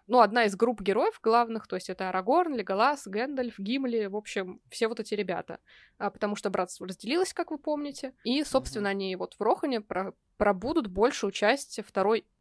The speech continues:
Speaker 1: книги, скажем так, второго фильма, даже вот всю фактически.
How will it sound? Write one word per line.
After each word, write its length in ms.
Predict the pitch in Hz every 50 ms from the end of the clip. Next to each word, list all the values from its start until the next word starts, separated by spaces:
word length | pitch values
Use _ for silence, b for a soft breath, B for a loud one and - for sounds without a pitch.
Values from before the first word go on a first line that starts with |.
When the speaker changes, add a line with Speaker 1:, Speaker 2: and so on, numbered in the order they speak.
| -
Speaker 1:
книги, 340 | - 214 202 196 180 175 - -
скажем 320 | - - 190 185 - 190 185
так, 160 | 247 302 -
второго 280 | - 233 - 202 202 190
фильма, 300 | - - 294 320 247 190
даже 240 | 190 202 202 214 196
вот 220 | 165 - - - - - - - _ -
всю 340 | - - - 202 180 - _ _ _ -
фактически. 720 | - 185 - - 190 175 - - 170 - - - - 208